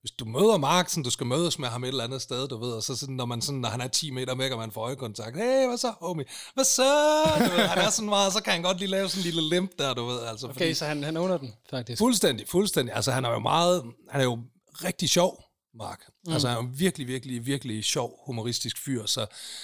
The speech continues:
Speaker 1: så jeg tror godt, det nogle gange kan blive lidt misforstået, at han sådan meget er seriøs omkring den der stil, han sådan kører, men det er rigtig meget, altså, det er rigtig meget spas og, og gak. Altså, han er en virkelig, virkelig skæg person.
Speaker 2: Niels, jeg kan mærke, at vi, øh, vi kommer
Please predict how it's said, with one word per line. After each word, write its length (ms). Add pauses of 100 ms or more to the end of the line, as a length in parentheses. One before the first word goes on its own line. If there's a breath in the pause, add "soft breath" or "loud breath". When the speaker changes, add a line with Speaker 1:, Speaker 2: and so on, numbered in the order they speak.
(500 loud breath)
Speaker 1:
så 220 (440)
jeg 80
tror 140
godt, 160
det 60
nogle 160
gange 140
kan 120 (420)
blive 140
lidt 140
misforstået, 600
at 80
han 140
sådan 160
meget 180
er 40
seriøs 600
omkring 460 (100)
den 160
der 100
stil, 380
han 120
sådan 200
kører, 240
men 200
det 120
er 160
rigtig 280
meget, 360
altså, 180
det 160
er 100
rigtig 240
meget 180
spas 360
og, 260
og 140
gak. 260
Altså, 180
han 100
er 40
en 180
virkelig, 300
virkelig 380
skæg 280
person. 280 (100)
Speaker 2:
Niels, 220
jeg 80
kan 80
mærke, 180
at 60
vi, 180
øh, 280 (160)
vi 80
kommer 380